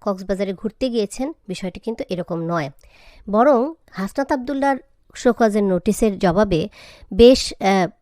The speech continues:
উষ্মা প্রকাশ পাচ্ছে এবং বোঝা যাচ্ছে যে তিনি সরকারের বিভিন্ন বিষয় নিয়ে ক্ষুব্ধ এবং তিনি এই গোয়েন্দা সংস্থার উপর যথেষ্ট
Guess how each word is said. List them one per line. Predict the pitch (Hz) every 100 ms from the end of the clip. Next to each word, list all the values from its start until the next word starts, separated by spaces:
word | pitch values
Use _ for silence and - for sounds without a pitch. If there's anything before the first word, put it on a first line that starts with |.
| _ 247
উষ্মা | 254 - 269
প্রকাশ | 254 202 190 -
পাচ্ছে | 170 - 277
এবং | - 185 180
বোঝা | 196 311
যাচ্ছে | 311 226 - 175 -
যে | 185
তিনি | 180 180
সরকারের | - 196 185 196 190
বিভিন্ন | 170 190 214
বিষয় | 196 - 208
নিয়ে | 202 220 254 - _ _ -
ক্ষুব্ধ | 277 226 220 320 339 -
এবং | 208 233 262 226 320 - _
তিনি | - 233 254 220 330 - -
এই | 226
গোয়েন্দা | 190 214 233 262
সংস্থার | 302 269 302 262
উপর | 262 240
যথেষ্ট | 202 - 285 -